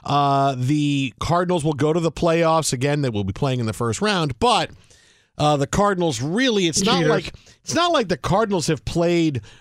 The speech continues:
Speaker 1: unbelievably great baseball. They've kinda meandered. It's the fact that the Brewers just took a complete nosedive after the trade
Speaker 2: Oh,
Speaker 1: deadline
Speaker 2: yeah.
Speaker 1: and the trade of Josh Hader.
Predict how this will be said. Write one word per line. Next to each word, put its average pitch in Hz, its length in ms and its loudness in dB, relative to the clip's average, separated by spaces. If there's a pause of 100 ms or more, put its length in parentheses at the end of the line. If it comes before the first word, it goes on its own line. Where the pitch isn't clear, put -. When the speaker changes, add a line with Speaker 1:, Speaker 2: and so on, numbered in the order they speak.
(180)
Speaker 1:
unbelievably 170 920 0
great 131 380 -2
baseball. 147 520 -2
They've 131 220 -2
kinda 220 300 0
meandered. 147 640 -2 (380)
It's 175 180 -2
the 156 100 0
fact 214 340 -2
that - 80 -14
the 147 60 0
Brewers 131 600 0 (180)
just 160 180 -2
took 156 140 -2
a 143 60 -6
complete 185 560 -2
nosedive 156 880 0
after 160 260 0
the 139 100 0
trade 170 380 0
Speaker 2:
Oh, 143 80 2
Speaker 1:
deadline 117 340 0
Speaker 2:
yeah. 143 300 -2
Speaker 1:
and 165 140 0
the 156 60 2
trade 185 360 2
of 139 120 0
Josh 156 360 0
Hader. 120 400 -2